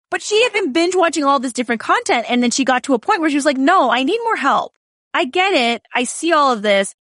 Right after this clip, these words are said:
but I need someone to, like, map this out for me." Right? So you never know. <laughs> Ami is saying, "You have read me to filth." <laughs> You never know when people are watching.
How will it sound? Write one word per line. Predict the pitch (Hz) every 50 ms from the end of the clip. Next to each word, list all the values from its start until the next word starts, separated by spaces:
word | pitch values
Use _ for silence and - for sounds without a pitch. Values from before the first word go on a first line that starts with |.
| _ _
but | 269 285
I | 311 349
need | 403 415 392 285 -
someone | 349 294 277 269 285
to, | 269 -
like, | 254 240 220 208 190
map | 202 202 208 202 208 208 -
this | 208 180 -
out | 190 180 -
for | - 190
me." | 190 - - - - _ _ _ _ _ _ -
Right? | 233 247 285 311 - -
So | - 269 262 254 240 240 - _ _ _ _ _
you | _ 208 214 247 277 302 330 320 - -
never | 214 220 226 233 233 226 247 247 226 185
know. | 208 208 208 196 175 147 123 - - _
<laughs> | _ -
Ami | 254 339 403 302 311
is | 339 415 349 427 453 370 -
saying, | - 302 254 247 240 240 240 - - - - _
"You | 247 262 285
have | 311 285 233 202
read | 226 294 359 427 453 403 370 370
me | 381 415 415 415 415 415 415 - _ _ _ -
to | 403 440 427 - _ _
filth." | 403 320 302 262 240 233 233 233 -
<laughs> | 554 494 - _ _ _
You | - 370 392 392
never | 403 440 466 466 494
know | 427 453 466
when | 453 311
people | 349 381 381 392
are | 392 370
watching. | 320 339 349 359 - 359 254 185 170